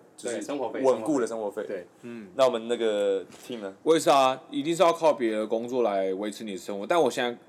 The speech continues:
Speaker 3: 个人理财观念是这样的，就是，就是没有，就是你一般打-，你一般打工那些钱是维持你的生活的。
Speaker 1: 对，对，对，对。
Speaker 3: 那演艺方面，因为它实在太不稳定了，
Speaker 1: 嗯。
Speaker 3: 对我来说，这些钱就是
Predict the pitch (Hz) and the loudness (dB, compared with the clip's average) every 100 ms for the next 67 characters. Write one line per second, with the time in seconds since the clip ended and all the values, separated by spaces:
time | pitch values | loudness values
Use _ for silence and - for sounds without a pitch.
0 | - 143 113 101 95 101 95 95 98 92 | -4 -2 -2 -4 -8 -6 -6 -8 -14 -8
1 | 98 - - - - - - 143 139 110 | -10 -10 -20 -20 -20 -20 -10 -6 -4 -4
2 | - - - - - 160 170 151 151 - | -8 -20 -20 -20 -8 0 2 4 2 0
3 | 127 185 180 123 117 131 123 117 - - | -6 -2 -2 -2 4 4 4 -4 -14 -20
4 | - 113 - 143 139 151 151 123 98 120 | -4 -4 -4 -6 0 2 4 2 2 -2
5 | 127 127 117 101 117 131 - 113 110 123 | -4 -8 -8 -10 -8 -8 -6 -6 -6 -8
6 | 113 95 - 104 107 110 110 98 92 90 | -10 -12 -8 -8 -6 0 2 0 -2 0
7 | 110 - - - 151 139 123 - 180 143 | 0 0 -8 -18 0 0 0 -10 -14 -2
8 | 170 139 147 156 160 160 143 123 139 131 | -2 0 -8 -6 -4 -2 -2 -4 -6 -4
9 | 120 90 87 101 80 - - 110 95 208 | -6 -6 -10 -12 -14 -18 -18 -18 -2 4
10 | 151 120 127 143 143 - 110 107 123 110 | 4 4 -2 -4 -6 -6 -10 -10 -8 -8